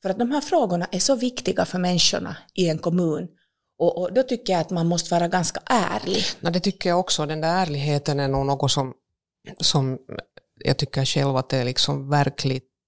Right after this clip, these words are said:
Speaker 2: viktigt att måna om. Att människor behöver få veta vad, vad det är de röstar på och, och vad de får och vad de kan förvänta sig.
Speaker 1: Mm.
Speaker 2: Det som jag har tyckt har varit va-,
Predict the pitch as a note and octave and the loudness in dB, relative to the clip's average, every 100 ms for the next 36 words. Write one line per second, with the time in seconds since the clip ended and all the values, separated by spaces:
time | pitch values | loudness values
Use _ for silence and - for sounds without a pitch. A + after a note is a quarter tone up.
0 | - - _ C3+ C#3 - C#3+ - D3 D3 | -20 -20 _ -2 -2 0 -2 0 -2 0
1 | C#3+ C#3 - D3 - D#3+ - - - - | 0 0 0 0 0 -4 -10 -16 -18 -18
2 | - F#3 C#4 B3 F#3 E3 G#3+ G#3+ F#3 F3+ | -4 0 0 0 0 2 2 0 -2 0
3 | F3+ G#3+ G3 - D3+ D#3 D3+ - C#4+ - | 0 0 0 -2 -2 -2 -4 0 -2 0
4 | E3 C#3 C3+ G3 - - G3+ - G3 F#3+ | 0 0 0 0 0 -2 -4 -2 0 0
5 | F3+ - - _ - E3+ - E3 F3+ F3 | -2 -10 -20 _ 0 0 0 -2 0 0
6 | E3+ - F#3 F#3 F3 D#3 D#3 D#3 C#3 D3+ | -2 -2 0 2 2 0 0 0 0 -2
7 | C#3+ D3 C#3 C3+ - C3 C3+ C3 - - | 0 0 0 -2 -2 2 2 2 -2 -8
8 | - - - - G#3 B3+ G#3 A3+ G#3 F3+ | -10 -10 -12 -4 -2 2 2 2 0 -4
9 | - E3 D#3+ D#3 D#3 | -2 2 2 2 0